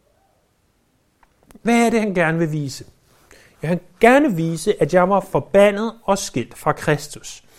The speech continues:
Det leder os tilbage til en af de mest tragiske beretninger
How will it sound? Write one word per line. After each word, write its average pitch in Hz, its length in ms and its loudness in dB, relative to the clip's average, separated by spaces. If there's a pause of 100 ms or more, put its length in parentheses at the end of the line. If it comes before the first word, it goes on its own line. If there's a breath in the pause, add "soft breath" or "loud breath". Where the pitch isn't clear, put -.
(280 loud breath)
Det 269 100 2
leder 339 160 4
os 320 100 -2
tilbage 226 360 2
til 240 160 -2
en 233 60 -2
af 220 60 -2
de 226 80 -4
mest 233 200 -2 (100)
tragiske 240 840 -4
beretninger 156 1000 -2